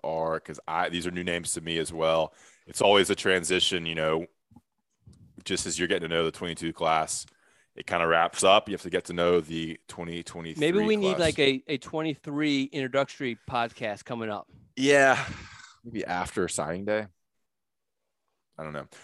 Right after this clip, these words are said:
Speaker 1: Okay, Noah Rogers, you mentioned the wide receiver, right? You talked about him already, right?
Speaker 2: Yes.
Speaker 1: Okay.
Speaker 2: I talked
Speaker 1: From
Speaker 2: about both of them. Noah
Speaker 1: Yeah.
Speaker 2: Rogers and K J Sampson. Yep.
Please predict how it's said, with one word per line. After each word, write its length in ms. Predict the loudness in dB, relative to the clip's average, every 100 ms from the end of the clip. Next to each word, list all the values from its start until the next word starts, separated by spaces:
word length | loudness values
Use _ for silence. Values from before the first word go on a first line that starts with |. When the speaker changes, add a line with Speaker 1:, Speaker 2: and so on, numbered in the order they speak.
| -2
Speaker 1:
Okay, 300 | 4 4 4
Noah 260 | 8 8 10
Rogers, 460 | 10 8 6 0 -2
you 60 |
mentioned 320 | -2 -2 0
the 60 | 4
wide 160 | 4 4
receiver, 640 | 2 0 2 4 2 -2 _ 2
right? 260 | 4 4
You 60 | 2
talked 180 | 0 0
about 120 | -2
him 100 | 0
already, 220 | 0 0
right? 220 | -2 -2 _ _ _ _ _ _ _
Speaker 2:
Yes. 220 | -8 -8 -10 -16 -12
Speaker 1:
Okay. 320 | -6 -2 -4 -6 -16 _ _ -6
Speaker 2:
I 80 | 2
talked 140 | 6
Speaker 1:
From 100 | 8
Speaker 2:
about 40 | 8
both 80 |
of 60 | 4
them. 160 | 2 2
Noah 160 | 4
Speaker 1:
Yeah. 60 | 6
Speaker 2:
Rogers 340 | 6 6 2
and 100 | -6
K 180 | -4 -2
J 120 | -2
Sampson. 300 | -2 -6 -6
Yep. 160 | -8